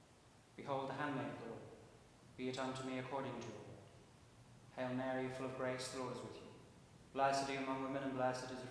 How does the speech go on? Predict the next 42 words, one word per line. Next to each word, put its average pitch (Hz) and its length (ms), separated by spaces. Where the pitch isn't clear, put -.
fruit 147 160
of 127 80
your 127 160
womb, 127 400
Jesus. - 640
Holy 131 320
Mary, 127 400
Mother 123 240
of 120 80
God, 120 240
pray 120 240
for 120 160
us 120 160
sinners 120 320
now 120 320
and - 80
at - 80
the 127 80
hour 120 240
of - 0
our 107 160
death. - 80
And 131 80
the 127 160
Word 120 320
was 117 160
made 120 240
flesh 117 400
and 113 160
dwelt 117 320
among 104 240
us. - 240
Hail 127 240
Mary, 131 320
full 131 160
of 131 160
grace, 123 320
the 123 80
Lord 113 160
is - 80
with - 160
you. - 80